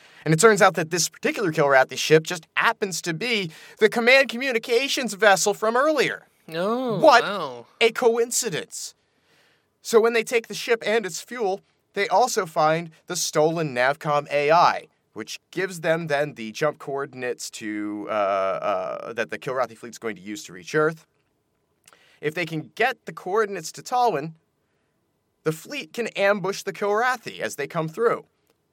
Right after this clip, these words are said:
Speaker 1: But the drones on the Tiger Claw are damaged because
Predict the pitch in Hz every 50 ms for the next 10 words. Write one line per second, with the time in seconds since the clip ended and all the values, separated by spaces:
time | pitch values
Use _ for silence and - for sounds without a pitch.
0 | _ _ _ 143 139 - 135 113 - - 120 135 170 185 214 233 254 247 220 247
1 | 240 285 247 226 - 240 233 254 233 220 208 190 - 185 170 170 147 151 165 156
2 | 180 180 190 185 175 156 156 - - - 143 - - 143 135